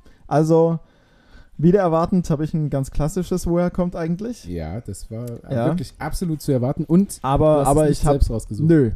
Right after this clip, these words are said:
Speaker 2: Nee.
Speaker 1: Nö.
Speaker 2: <laughs>
Speaker 1: Ich hab eine gute, ich hab eine gute, äh, ähm, ich hab eine gute Zusendung bekommen.
Speaker 2: Ja.
Speaker 1: Und zwar, äh, woher kommt denn eigentlich, ähm,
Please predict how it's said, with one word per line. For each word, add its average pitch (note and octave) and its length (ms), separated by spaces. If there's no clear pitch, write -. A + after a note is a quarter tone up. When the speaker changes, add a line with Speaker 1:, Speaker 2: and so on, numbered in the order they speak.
Speaker 2:
Nee. G2+ 320
Speaker 1:
Nö. D#3 220
Speaker 2:
<laughs> D#3+ 340
Speaker 1:
Ich C#3+ 160
hab D#3 160
eine F3+ 180
gute, G3+ 500
ich D3+ 140
hab E3 120
eine D#3+ 120
gute, F3 460
äh, C#3+ 340
ähm, C#3+ 280
ich - 140
hab B2+ 80
eine C#3 120
gute B2+ 340
Zusendung B2+ 480
bekommen. D3+ 420
Speaker 2:
Ja. G2+ 240
Speaker 1:
Und D3+ 200
zwar, D#3+ 320
äh, C3+ 280
woher D#3+ 220
kommt F3+ 240
denn D3+ 100
eigentlich, C#3+ 580
ähm, A#2+ 920